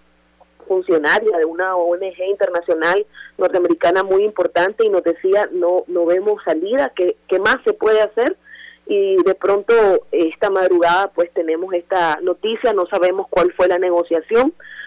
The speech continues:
no sabemos, eh, cuál es el resultado, más allá de que los presos están saliendo. Eh, también tenemos información de que se quedaron alrededor de veinticinco presos. Eh, conociendo a las personas que están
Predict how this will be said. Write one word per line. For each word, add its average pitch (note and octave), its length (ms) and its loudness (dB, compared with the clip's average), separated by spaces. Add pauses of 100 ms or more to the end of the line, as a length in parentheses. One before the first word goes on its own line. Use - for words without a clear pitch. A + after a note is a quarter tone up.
(100)
no G3 160 0
sabemos, F#3 540 0 (220)
eh, D#3 340 0 (200)
cuál F3+ 240 2
es G3+ 60 2
el F#3 60 2
resultado, G#3+ 840 2
más F3+ 300 -2
allá F#3 280 2
de G#3+ 100 0
que - 140 -2
los - 140 0
presos F#3 380 -4
están E3+ 280 -6 (540)
saliendo. A#3 760 0
Eh, D#3+ 340 0
también G3+ 500 0 (340)
tenemos F3+ 400 0
información F#3+ 580 -2
de G#3+ 100 2
que G#3 100 -2
se F3 140 -2
quedaron E3+ 360 2
alrededor E3+ 540 2
de D#3+ 300 2 (120)
veinticinco G#3+ 720 -2
presos. A3+ 420 0 (760)
Eh, E3+ 340 2
conociendo G#3+ 680 0
a A#3+ 80 4
las G#3 180 2
personas G3 440 -4
que G#3 100 -8
están F3+ 240 -4